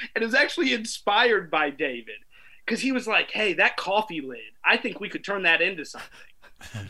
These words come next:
Speaker 1: Um, on, on one of the rewards that Kama had brought over.
Speaker 2: Okay.
Speaker 1: And so the only idol David and I had ever seen in the game at that point was the one that we each had half of.
Speaker 2: Yep.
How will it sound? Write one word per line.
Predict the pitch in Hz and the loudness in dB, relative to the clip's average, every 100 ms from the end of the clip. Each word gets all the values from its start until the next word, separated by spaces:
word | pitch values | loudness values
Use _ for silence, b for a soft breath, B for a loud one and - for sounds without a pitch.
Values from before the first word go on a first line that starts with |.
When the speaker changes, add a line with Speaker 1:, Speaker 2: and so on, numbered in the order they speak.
| - | -4
Speaker 1:
Um, | 214 208 196 - 208 | 2 4 4 2 2
on, | 214 240 233 | 4 6 4
on | 220 - | 2 2
one | 240 247 | 6 6
of | 226 | 6
the | |
rewards | 202 208 220 220 175 | 2 4 6 4 2
that | 196 | -2
Kama | - 208 202 156 | 2 2 4 2
had | 143 | 0
brought | 143 127 | -2 -4
over. | 117 113 - - | -6 -14 -18 -14
Speaker 2:
Okay. | 113 - B B | -12 -14 B B
Speaker 1:
And | 233 233 226 | 2 2 2
so | 262 240 214 | 4 4 4
the | 208 226 | 2 2
only | 254 330 285 | 4 4 4
idol | 185 214 226 175 | 4 4 4 2
David | 190 226 220 | 2 2 0
and | 185 | 2
I | 175 175 | 4 4
had | 170 | 4
ever | 180 165 | 2 0
seen | - 233 208 | -2 0 0
in | |
the | 165 | 2
game | 156 147 | 2 2
at | 139 | 0
that | 147 - | -2 -2
point | 160 151 | -4 -2
was | 165 | -4
the | 175 | -2
one | 196 190 | -2 -2
that | |
we | 170 | -2
each | 202 190 | 0 0
had | 165 | 0
half | 165 180 202 247 | 4 4 4 2
of. | 240 247 | 2 2
Speaker 2:
Yep. | 185 | 0